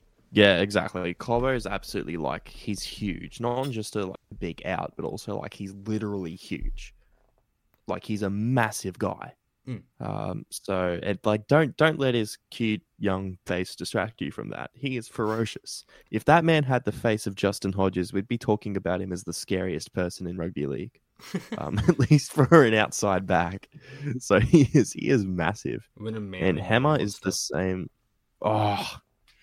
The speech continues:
Speaker 1: dude, win a
Speaker 2: Fuck, I
Speaker 1: Manly
Speaker 2: knew I was
Speaker 1: Cobbo.
Speaker 2: gonna
Speaker 1: You've
Speaker 2: get
Speaker 1: got
Speaker 2: you for that
Speaker 1: no
Speaker 2: one.
Speaker 1: idea. You've got no idea what that man was doing. Um, I don't know if you've seen the two thousand six prelim, uh, Broncos and Bulldogs, Justin Hodges at fullback,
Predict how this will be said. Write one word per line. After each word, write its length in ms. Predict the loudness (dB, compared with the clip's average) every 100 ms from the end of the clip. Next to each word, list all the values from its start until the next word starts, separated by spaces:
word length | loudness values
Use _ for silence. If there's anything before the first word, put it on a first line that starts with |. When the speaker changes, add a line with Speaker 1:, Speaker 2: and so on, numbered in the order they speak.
| -20 -20 -20 _
Speaker 1:
dude, 280 | 0 2 2
win 200 | 4 4
a 60 | 6
Speaker 2:
Fuck, 100 | 4
I 60 | 2
Speaker 1:
Manly 200 | 0 0
Speaker 2:
knew 40 |
I 140 | 0 2
was 120 | 0
Speaker 1:
Cobbo. 20 |
Speaker 2:
gonna 60 | 0
Speaker 1:
You've 80 | 0
Speaker 2:
get 80 | 0
Speaker 1:
got 80 |
Speaker 2:
you 120 | 0 -2
for 60 |
that 60 | 0
Speaker 1:
no 80 | 2
Speaker 2:
one. 140 | 2
Speaker 1:
idea. 400 | 0 -2 -4 -6 _ _
You've 180 | -2 2
got 220 | 4 4
no 420 | 6 6 6 4 2
idea 400 | -2 -2 -2 0
what 160 | 0
that 180 | -2 -4
man 240 | -6 -6
was 160 | -8 -8
doing. 360 | -4 -2 -4 -10 _ _ _ _ -4
Um, 280 | -2 -2 -2
I 80 | 2
don't 120 | 4
know 40 | 2
if 80 | 0
you've 80 | -4
seen 400 | -4 -4 -8 -6
the 100 | -4
two 220 | -2 -2 0
thousand 340 | -2 -2 -6
six 280 | -6 -6 -6
prelim, 400 | -4 -2 -2 -4
uh, 140 | -6 -8
Broncos 480 | -4 -4 -4 -8 -8
and 140 | -12 _
Bulldogs, 320 | -6 -6 -8
Justin 380 | -6 -6 -6 -10
Hodges 380 | -2 0 0 -4
at 100 | -6
fullback, 460 | -10 -8 -6 -6